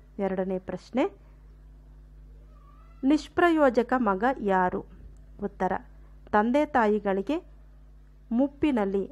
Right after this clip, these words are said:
ಅಂದರೆ ವಯಸ್ಸಾದಾಗ ನೋಡದಂತಹ ಮಗ ನಿಷ್ಪ್ರಯೋಜಕ. ತಂದೆ ತಾಯಿಗಳಿಗೆ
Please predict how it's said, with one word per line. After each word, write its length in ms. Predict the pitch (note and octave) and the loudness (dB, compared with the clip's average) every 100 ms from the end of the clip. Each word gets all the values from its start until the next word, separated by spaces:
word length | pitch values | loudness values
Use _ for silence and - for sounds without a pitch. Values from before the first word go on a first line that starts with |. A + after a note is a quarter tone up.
| - | -6
ಅಂದರೆ 320 | G3+ G3 G3 | -4 0 0
ವಯಸ್ಸಾದಾಗ 880 | F#3+ G3+ C4 - A3+ G3 F#3+ F#3 G#3 D4+ - - - - - - - - - - - - - - - - - | 0 2 0 0 0 2 0 0 0 -2 -4 -20 -20 -20 -20 -20 -20 -20 -20 -20 -20 -20 -20 -20 -20 -20 -2
ನೋಡದಂತಹ 760 | A#3+ C#4 D4+ A#3+ G#3 G3 F#3+ G3 | 4 6 6 2 0 -4 -6 -4
ಮಗ 280 | F#3+ F#3 F#3 F#3+ - - - - | -4 -6 -4 -4 -4 -20 -20 -10
ನಿಷ್ಪ್ರಯೋಜಕ. 1000 | A3+ A#3+ - - G3 F#3 F3+ F3+ F#3 - F#3+ - - - - | -4 -4 -6 -6 -4 -4 -6 -8 -10 -8 -10 -10 -20 -14 -4
ತಂದೆ 320 | G3+ G3+ G#3 | -4 -2 -2
ತಾಯಿಗಳಿಗೆ 720 | G#3 G3 F#3+ F#3+ F#3+ F#3 | -2 -2 -4 -4 -6 -4